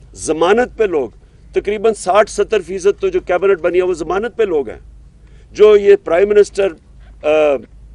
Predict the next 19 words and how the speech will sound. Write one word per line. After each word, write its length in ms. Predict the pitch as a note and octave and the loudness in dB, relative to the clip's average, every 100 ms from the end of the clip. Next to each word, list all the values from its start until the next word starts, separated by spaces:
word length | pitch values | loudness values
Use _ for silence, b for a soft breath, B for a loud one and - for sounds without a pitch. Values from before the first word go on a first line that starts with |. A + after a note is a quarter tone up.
| - G#2 | -16 -6
भागा 260 | C3+ F3+ | -2 -2
फिर 180 | F3 D#3+ | -2 -2
रहा 100 | E3+ | 0
है 60 | E3 | 0
इधर 160 | E3 | -2
उधर, 300 | E3+ D#3+ C#3+ - - - - - | -2 0 -2 -4 -20 -20 -20 -16
जिस 180 | C3 C#3 | -12 -6
तरह 180 | E3+ F3 | -2 -2
ये 260 | D#3+ D#3+ D3+ - | -2 -4 -6 -12
सिवाय 240 | - D3 | -4 -2
फीते 340 | D3 D3 F3 F3+ | -2 -8 -8 -4
काटने 360 | D#3 C#3+ D#3 | -4 -4 -6
का 80 | D3 | -6
और 160 | D3 D3+ | -4 -4
इसको 180 | - | -8
पता 220 | C3+ C#3 E3 | -12 -4 -2
ही 80 | |
नहीं 120 | E3+ | -2
है। 120 | C#3+ | -4